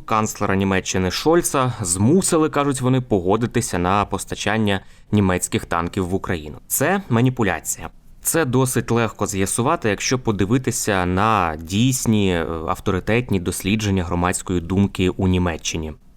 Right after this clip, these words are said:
Наприклад, є регулярне опитування громадської думки, яке називається Deutschland Trend. Воно проводиться німецьким суспільним мовником А Р Д.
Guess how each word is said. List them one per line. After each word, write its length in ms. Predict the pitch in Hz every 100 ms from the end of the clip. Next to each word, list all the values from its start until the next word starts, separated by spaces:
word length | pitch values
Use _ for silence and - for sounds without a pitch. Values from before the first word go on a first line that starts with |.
| - - -
Наприклад, 480 | 110 165 165 123
є 320 | 98 107 135 131
регулярне 580 | 113 104 107 120 117 104
опитування 640 | 107 - 104 107 107 98
громадської 600 | 98 98 98 - - 92
думки, 360 | 87 98 120 101
яке 180 | 95
називається 600 | 98 92 98 101 95 -
Deutschland 680 | 87 101 104 95 - 90 87 -
Trend. 380 | 95 85 90 110
Воно 420 | 98 95 107 104
проводиться 800 | 92 98 98 98 - - 92 87
німецьким 540 | 95 98 101 98 - 87
суспільним 540 | - - - 95 90
мовником 600 | 90 90 87 85 - 85
А 120 | - 92
Р 200 | 87 85
Д. 280 | 82 90